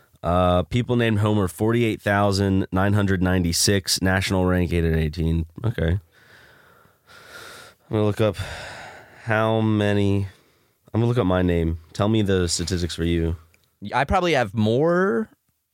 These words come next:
Speaker 2: Matt Wa-, I feel like Matt Watson's more common name than Ryan McGee. I don't know, actually. How old is Matt Watson? Twenty-five. Oh, they got it right. Wow. Who was Matt Watson?
Speaker 1: Oh, but let's, uh, no, we're gonna go into the same
Speaker 2: Yeah,
Speaker 1: fucking
Speaker 2: that we did in the last one. Hold on, hold on.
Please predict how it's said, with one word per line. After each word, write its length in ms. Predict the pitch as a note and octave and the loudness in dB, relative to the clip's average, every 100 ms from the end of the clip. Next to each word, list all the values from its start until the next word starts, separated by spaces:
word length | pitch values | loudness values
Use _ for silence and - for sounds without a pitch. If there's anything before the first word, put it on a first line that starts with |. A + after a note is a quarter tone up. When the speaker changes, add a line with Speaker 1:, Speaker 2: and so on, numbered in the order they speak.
| _ - | _ -6
Speaker 2:
Matt 200 | E3+ G3 | -2 0
Wa-, 120 | G3+ | 0
I 80 | E3+ | 0
feel 200 | - F3+ | 0 -2
like 220 | D#3 - | -2 -6
Matt 200 | C#3 C#3 | -2 0
Watson's 320 | C3+ C#3 C3+ A#2+ | 0 0 -2 -2
more 120 | A#2 | -2
common 300 | - B2 A#2 | 0 0 2
name 160 | A2+ A#2 | 0 2
than 100 | G2+ | 2
Ryan 200 | G#2+ G#2+ | 2 0
McGee. 120 | A2+ | 2
I 80 | C#3+ | 0
don't 220 | C5+ C5+ | 2 2
know, 60 | B2+ | 0
actually. 380 | G2+ G2+ F#2 F2+ _ _ _ _ _ _ _ _ _ _ _ - _ | 0 -2 -4 -4 _ _ _ _ _ _ _ _ _ _ _ -20 _
How 140 | - D#3+ | -2 0
old 220 | D#3 D#3+ | 2 2
is 100 | G2+ | 0
Matt 220 | G2+ A#2+ | 0 0
Watson? 540 | F#2+ G#2+ A2+ - D2+ - _ _ | 2 0 -2 -6 -12 -14 _ _
Twenty-five. 560 | - C3 D#3+ - C#3 C3+ | -4 -2 -2 0 0 2
Oh, 120 | F3 | 2
they 80 | A#2+ | 2
got 160 | C3+ | 2
it 40 | C3 | 2
right. 240 | C3+ C3+ | 2 0
Wow. 280 | B2+ C#3 G2+ - _ _ _ _ _ _ | 0 0 -4 -8 _ _ _ _ _ _
Who 120 | F#3+ | -2
was 280 | G3+ B2+ A#2+ | 2 2 2
Matt 220 | C3 C#3 | 0 0
Watson? 400 | B2 D3+ F3+ - A2+ | 2 0 -2 -4 0
Speaker 1:
Oh, 140 | A#2 | 2
but 100 | B2 | 2
let's, 220 | D3 - | 0 -2
uh, 160 | A2+ C#3 | -2 -2
no, 260 | C#3 C3+ | 0 0
we're 180 | B2+ C3+ | 2 0
gonna 140 | C#3 D3 | 0 0
go 160 | C#3+ | 0
into 140 | C#3 A#2+ | 0 0
the 100 | A#2 | 0
same 320 | B2+ B2 A#2+ | 2 0 0
Speaker 2:
Yeah, 180 | C#3+ D#3 | 0 2
Speaker 1:
fucking 120 | C#3 | 2
Speaker 2:
that 60 | C#3 | 0
we 80 | D3 | -2
did 60 | |
in 60 | D#3+ | 0
the 80 | D#3 | 0
last 320 | D3 C#3 - | 2 0 -2
one. 140 | C3+ A#2+ | -4 2
Hold 140 | F3+ | 4
on, 160 | D#3 D3 | 4 2
hold 120 | E3 | 2
on. 140 | C#3+ | 0